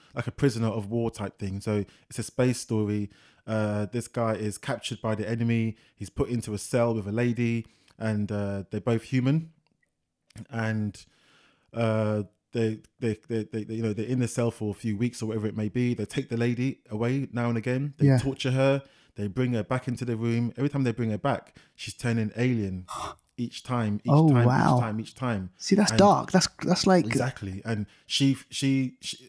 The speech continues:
Speaker 1: she basically gets information from him that will help them to, you know, take over his forces.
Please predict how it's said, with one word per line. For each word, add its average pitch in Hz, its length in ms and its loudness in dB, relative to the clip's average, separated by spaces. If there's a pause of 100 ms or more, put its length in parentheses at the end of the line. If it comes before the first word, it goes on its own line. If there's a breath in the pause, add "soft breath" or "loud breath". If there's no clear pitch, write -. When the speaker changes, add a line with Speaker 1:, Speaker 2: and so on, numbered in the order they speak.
(140)
Speaker 1:
she - 160 -4
basically 123 520 -4
gets - 380 -6
information 123 540 0
from 127 180 -2
him 160 260 0 (440)
that 113 120 -8
will 113 120 0
help 117 300 -2
them 120 360 2 (360)
to, 117 100 -2
you 107 340 -2
know, 101 300 -4
take 117 240 -4
over 104 160 -2
his 98 320 -6
forces. 101 640 -6